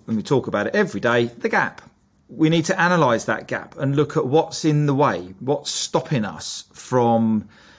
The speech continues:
bringing in fresh leads, what's stopping us from recruiting the best technicians, what's stopping us from recruiting a salesperson if that's what we need. What's,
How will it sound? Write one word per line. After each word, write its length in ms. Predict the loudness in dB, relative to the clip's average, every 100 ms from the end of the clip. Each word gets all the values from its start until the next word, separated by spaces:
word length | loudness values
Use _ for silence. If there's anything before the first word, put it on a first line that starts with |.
| _ _ _ _
bringing 360 | 2 4 4
in 120 | 4 0
fresh 380 | 0 -2 -2 -4
leads, 500 | -4 -6 -10 -12 -4
what's 240 | -2 0
stopping 460 | -2 -2 -2 0 -2
us 200 | -2 -6
from 220 | -6 -4
recruiting 720 | -2 -4 -2 -2 0 -2 -2
the 80 | -2
best 500 | -2 -2 -6 -12 -18 _ _
technicians, 640 | -6 -4 -4 -6 -6 -6 -4
what's 160 | -4
stopping 260 | -4 -4 -4
us 100 | -4
from 120 | -4
recruiting 360 | -4 -2 -2 -2
a 60 |
salesperson 880 | -2 -2 0 0 -2 -2 -4 -4 -6
if 100 | -6
that's 260 | -6 -8 -10
what 100 | -6
we 80 | -2
need. 420 | 0 0 -2 -8
What's, 280 | -10 -10 -14